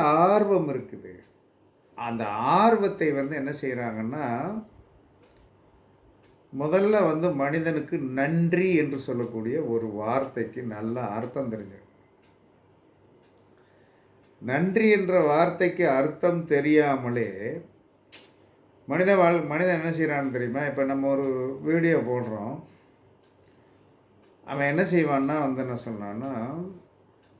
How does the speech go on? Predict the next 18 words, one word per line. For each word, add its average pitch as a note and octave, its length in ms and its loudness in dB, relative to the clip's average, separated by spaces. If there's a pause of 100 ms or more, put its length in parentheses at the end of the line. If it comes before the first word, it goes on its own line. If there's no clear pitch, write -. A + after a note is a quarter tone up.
(880)
மனதளவில் G3+ 840 4
கூட F#3+ 300 2
வந்து E3+ 380 -2
அதுல C#3+ 320 0
நமக்கு C3 380 -6
இப்ப C3 140 -4 (100)
எத்தனையோ D#3 400 0
ஒரு C3 220 0
நான் B2 260 -4 (120)
மூவாயிரத்தி C3+ 840 -2 (340)
முந்நூறு A#2 360 -6
வீடியோ D#3 300 2
போட்டோம். A2+ 340 -4 (1700)
அதுல A2 360 -8
நிறைய B2+ 440 2
படிச்ச-, D3 540 0
படிச்சவங்க E3 560 0
நிறைய C#3+ 400 -2